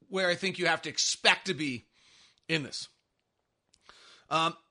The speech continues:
Mark Stein also brings up a really interesting point here that there is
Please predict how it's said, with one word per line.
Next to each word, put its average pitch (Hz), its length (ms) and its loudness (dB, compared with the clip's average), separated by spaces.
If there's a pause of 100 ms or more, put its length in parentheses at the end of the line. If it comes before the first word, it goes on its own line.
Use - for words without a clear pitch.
(100)
Mark 294 280 8
Stein 285 380 6
also 220 180 8
brings 196 240 2
up 170 100 4
a 180 60 -2
really 226 300 6
interesting 185 460 0
point 190 260 0
here 165 160 0
that 151 160 -8
there 233 100 2
is 415 140 -2